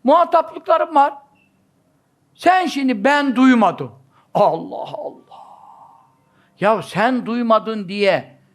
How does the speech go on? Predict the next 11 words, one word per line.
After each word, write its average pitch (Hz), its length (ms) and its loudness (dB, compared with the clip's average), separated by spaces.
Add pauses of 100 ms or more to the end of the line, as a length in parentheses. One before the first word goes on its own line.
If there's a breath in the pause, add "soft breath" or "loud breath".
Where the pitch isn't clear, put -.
(180 soft breath)
Efendi 233 380 0
Hazretleri 202 640 -2
yetmiş 208 340 -2
sene, 190 280 -4
seksen 196 400 -6
sene, 185 340 -12
doksan 233 380 -4
sene 220 260 -8
hizmet 220 320 -6
etti 247 220 -6
ya. 165 240 -4